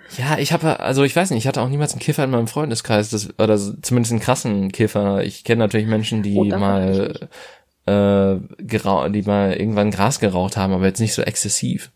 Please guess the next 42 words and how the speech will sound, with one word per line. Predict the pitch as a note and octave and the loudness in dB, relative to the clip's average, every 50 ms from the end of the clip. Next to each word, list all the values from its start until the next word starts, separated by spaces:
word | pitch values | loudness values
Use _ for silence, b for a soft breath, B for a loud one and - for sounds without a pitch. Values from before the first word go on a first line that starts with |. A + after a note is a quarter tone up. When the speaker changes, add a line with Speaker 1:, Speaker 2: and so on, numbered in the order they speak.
| _ _ _ _ _ _ _ _ _ _ _ _ B B B B B B B | _ _ _ _ _ _ _ _ _ _ _ _ B B B B B B B
Speaker 2:
Äh, | - D#3+ D#3+ | 2 2 4
nee, | D3+ D3 C3+ | 4 2 2
also | C3 D3+ - | 2 2 2
ich | E3+ - F#3 | 0 0 -2
hatte | - F3+ | -4 -4
tatsächlich | E3+ E3+ E3 - E3 D#3+ F3 E3 E3+ | -4 -4 -2 -2 -4 -4 -4 -4 -4
auch | E3 D3 | -4 -2
welche, | D3+ C#3+ C#3+ - E3 D#3+ D#3 D3+ C#3+ - | -2 -2 -2 0 0 0 0 0 0 0
ähm, | C#3+ C#3+ C#3 C3+ C#3 C#3 B2 - | -2 -2 -2 -2 -4 -4 -4 -2
im | C3 B2+ B2+ C3 | 0 0 0 -2
Freundeskreis | - - - - - - A2 G#2 A#2 D3+ D#3 D#3+ D#3 - - - - - - - - - C3+ C#3+ C#3 - - | -4 -8 -10 -12 -4 0 0 2 2 2 0 0 0 -2 -4 -8 -10 -12 -10 -6 -2 0 0 0 0 -2 -4
bekannt. | C3+ - - C3 A#2+ A#2+ | -4 -2 -2 -2 -2 -4
Ich | - A#2+ | -6 -8
hab | A2+ - | -6 -4
keine | - A#2 A#2 A#2 - | -2 0 0 2 2
Ahnung, | A#2+ B2+ A#2+ A2+ | 2 2 2 0
ob | A#2+ | 0
man | B2 A#2+ A#2 | 0 0 0
das | A#2+ A#2+ B2 | 0 -2 -2
in | A#2+ | 0
dem | A#2+ B2 B2 - | 2 2 2 4
Alter | A#2 B2 B2 | 2 2 0
schon | A#2 - A#2 - | 0 -2 -4 -2
Freund | - - B2+ C3 D#3 D3 | 0 2 2 2 2 2
nennen | C3+ B2+ C#3 C3+ | 2 0 0 0
kann, | - C3+ C3+ C#3 C3+ - | 0 0 0 0 -2 -2
ähm, | A#2 A2+ A2+ A#2 | -2 -2 0 -2
also | - - - - | -4 -6 -8 -8
Freunde | - - A#2+ A#2+ B2+ C3 B2 | -6 -2 -2 0 0 0 0
nennen | B2 B2 B2 B2 B2+ | 0 -2 -2 -4 -4
kann. | - C3+ C#3 C3+ C3 - | -4 -4 -2 -2 -4 -4
Ähm, | - C3 B2 B2+ - B B B B B B B B B B B B B B B - | -4 -4 -4 -6 -6 B B B B B B B B B B B B B B B -4
wie | C#3 C#3 | -2 -2
alt | B2 B2 A#2 - | 0 0 -2 -2
waren | G#2+ A#2+ D3+ D3+ | -2 -2 0 0
wir | C3 | -2
denn | - A#2+ C3 C3 | -2 -4 -6 -6
so? | C3+ C#3 - | -4 -2 0
Um | F3+ G3+ | 2 4
den | G3 F#3+ F3+ | 4 4 4
Dreh | E3 E3+ E3 | 2 2 2
vierzehn. | E3+ - - F3 E3+ E3+ - - - - G3 G3+ A3 C#4+ E4+ - | 2 0 0 0 0 0 -2 -4 -4 -2 0 0 0 0 -2 -4